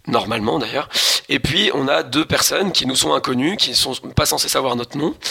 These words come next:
qui relisent l'article et qui indépendamment font une revue, et les éditeurs de la revue disent, bon bah, à la vue de ces deux re-,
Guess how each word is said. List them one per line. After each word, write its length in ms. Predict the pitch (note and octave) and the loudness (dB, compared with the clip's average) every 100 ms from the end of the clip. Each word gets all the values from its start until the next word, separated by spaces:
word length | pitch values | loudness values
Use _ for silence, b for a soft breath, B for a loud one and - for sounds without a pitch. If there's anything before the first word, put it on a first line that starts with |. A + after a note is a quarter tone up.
| B B B | B B B
qui 140 | - D3 | 0 2
relisent 240 | D#3+ F3+ | 2 2
l'article 420 | E3+ - E3+ A3+ | 0 0 -2 -2
et 60 | C3 | -2
qui 160 | - - | 0 0
indépendamment 640 | C#3 C#3+ C#3+ C3 C#3 F3+ | 0 0 0 2 2 0
font 240 | - D#3+ C#3+ | 0 -2 -2
une 80 | |
revue, 320 | B2 A#2+ D#3 - | -2 -4 -6 -6
et 60 | |
les 200 | C3+ C3 | -4 -4
éditeurs 320 | D3 C#3 C#3 A#2+ | -6 -2 0 0
de 80 | |
la 100 | A#2 | 0
revue 300 | G2+ A2+ F3 - | -2 -4 -8 -4
disent, 300 | A#2+ D#3+ D3+ | -2 0 -2
bon 140 | C3 | -4
bah, 100 | A#2+ - | -4 -2
à 80 | |
la 140 | C3+ C#3 | 0 -2
vue 240 | B2+ C#3+ | -2 -6
de 100 | A#2+ | -2
ces 160 | A#2 A#2 | -2 -2
deux 140 | A#2 | -4
re-, 220 | A#2 D#2+ | -4 -6